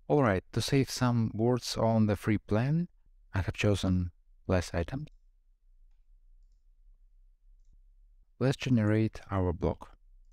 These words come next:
We can go through all items individually and regenerate those if needed.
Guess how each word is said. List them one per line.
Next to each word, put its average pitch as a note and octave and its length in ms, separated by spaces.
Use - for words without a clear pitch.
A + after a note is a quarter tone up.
We F#2+ 180
can G2 240
go A2 360
through A2 460
all A2+ 420
items G#2 760
individually A2 1040
and F#2+ 360
regenerate F#2 760
those E2+ 560
if F2 260
needed. E2+ 320